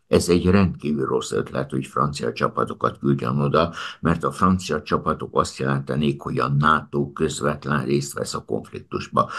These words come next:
Most a kat-, nato katonai bizottság elnöke ment el Kievbe tárgyalni nato delegációval. Én nekem erről is elég fura véleményem van, nem volt célszerű. Nyilván rendkívül boldog volt az ukrán vezetés, de azért Ukrajnának annyi józan paraszti esze kellene, hogy legyen,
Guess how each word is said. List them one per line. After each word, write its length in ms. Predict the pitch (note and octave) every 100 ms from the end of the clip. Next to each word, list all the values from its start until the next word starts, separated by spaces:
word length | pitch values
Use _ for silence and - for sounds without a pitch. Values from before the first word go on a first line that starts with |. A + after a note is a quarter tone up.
| - -
Most 320 | - G2 -
a 100 | F#2
kat-, 360 | - F#2 F#2 - -
nato 380 | F2 E2+ E2
katonai 460 | - D#2+ E2+ D#2+ C2+
bizottság 580 | - - C2+ - C#2+ C#2
elnöke 440 | E2 F2 C2 - C2+
ment 300 | C#2+ B1+ A#1+
el 100 | A#1+
Kievbe 460 | - C2 C#2 -
tárgyalni 640 | - C#2 C#2+ C2+ C#2 D2
nato 460 | C#2+ C#2+ C#2+ - C2+
delegációval. 1040 | C#2 C2+ C#2 C#2 C#2+ - A1+ C2 E2+ F#2+ - - - _ _ -
Én 120 | F#2
nekem 280 | E2 G2 F#2+
erről 280 | A2 F#2
is 140 | E2+ E2+
elég 180 | C2+ -
fura 280 | - D#2+
véleményem 600 | C#2 D2+ C#2+ C#2+ C#2 C2 D#2
van, 240 | D2+ F2
nem 300 | F2 D#2 D2
volt 240 | D2 D2+ D2
célszerű. 640 | D2+ C#2+ C#2 D2 C#2+ F#2 F#2 - -
Nyilván 500 | F2+ G2 F2+ D#2+ E2
rendkívül 580 | F2 F2+ E2 C#2+ D2+
boldog 420 | C#2+ C#2 C#2+ C2+ -
volt 260 | B1+ A#1
az 120 | A#1+
ukrán 340 | C#2+ C#2 C#2 C#2
vezetés, 600 | C#2 - B1+ - D#2 E2
de 80 | -
azért 280 | - G2+ -
Ukrajnának 720 | - - D2+ D#2+ E2 D#2+ C#2+
annyi 320 | F#2+ F2 E2+
józan 480 | F2+ F#2+ - - -
paraszti 420 | C2+ - - -
esze 280 | B1 - -
kellene, 400 | B1+ C2 C#2+ C#2+
hogy 140 | C#2
legyen, 380 | C2+ C#2 C2 E2